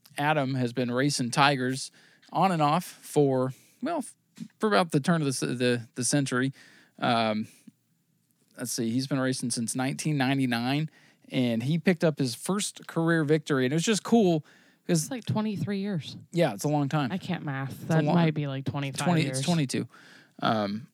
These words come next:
Speaker 1: 'cause we're in twenty twenty-two and, uh, twenty-three, whatever. It's, it's been a lot. It's been over twenty years, and, uh, it's just cool because as, as the announcer, even if it's family or someone that you're friends with, you have to be impartial. But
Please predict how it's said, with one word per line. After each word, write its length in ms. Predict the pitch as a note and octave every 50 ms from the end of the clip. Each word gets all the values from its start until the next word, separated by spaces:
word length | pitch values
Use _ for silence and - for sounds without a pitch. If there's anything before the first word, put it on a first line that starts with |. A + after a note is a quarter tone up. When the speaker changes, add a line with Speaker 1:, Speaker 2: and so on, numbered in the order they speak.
| _ _ _ -
Speaker 1:
'cause 160 | C#3 A#2+ B2+
we're 160 | C3+ B2+ A#2+
in 120 | A#2+ A2+ G#2+
twenty 260 | - C#3+ C3+ C3 A#2+
twenty-two 600 | A2+ C3+ B2 A#2 A2 G#2 - A#2+ A2+ A2+ A2+ A2+
and, 200 | G#2+ G2 G2 G2
uh, 60 | A2+ A2+ - -
twenty-three, 520 | - - F#3+ E3 D3+ C3+ - C3 C#3 C3+
whatever. 360 | C#3 D3 C#3 A#2+ - F#2+ F#2+ G#2+
It's, 140 | A#2 -
it's 180 | - C#3 D3 C#3
been 120 | - F3+
a 60 | E3+ D3
lot. 160 | D3 D#3 D#3
It's 100 | D#3 -
been 120 | C#4+ C4
over 140 | G#3 D#3 C#3
twenty 260 | A#2 - E3+ D#3+ C#3+ B2+
years, 260 | C3 C3 G#2+ - - - - - - - - - - - -
and, 200 | - C#3+ C#3+ C#3
uh, 20 | C#3+
it's 180 | D#3 E3 E3
just 180 | - B3 G#3+ -
cool 160 | - B3+ G#3+
because 420 | F3 D#3 D3 D#3+ D#3 D3 C3 - - _ _ _ _ _ _ _ _ _ _ _ -
as, 200 | - D3+ D3+ D#3
as 220 | D#3 D#3+ E3 D#3 D3
the 120 | D#3 D3+
announcer, 640 | C3 A#2+ A#2+ C3+ C#3+ D3 - B2 A2+ A2 G#2+ A2 - - - - - _ _ _
even 160 | - D3 D3 C3+
if 60 | B2
it's 120 | A#2 - -
family 420 | - D3+ D3 D3 C#3+ C#3 C3+ C3
or 40 | A#2
someone 240 | A#2 - C3+ C3 B2+
that 80 | B2+ A2
you're 80 | G#2 A2
friends 240 | - C#3 C3 B2+ B2
with, 140 | A2+ G2 B2
you 80 | B2+ B2
have 360 | - - - C#3 C#3+ C#3 - -
to 100 | - C3
be 440 | A#2+ A#2+ A2+ A#2 A2+ A2 G#2+ G#2+ - _ _ _ _ _ _ _ _ _ _ _ _ _ _ _ _ -
impartial. 540 | - D3+ C#3+ C#3 - C3 A#2+ G#2 - - E2 - - - _ _ _ _ _ _ -
But 360 | - C3+ - D#3 C#3+ C3+ B2+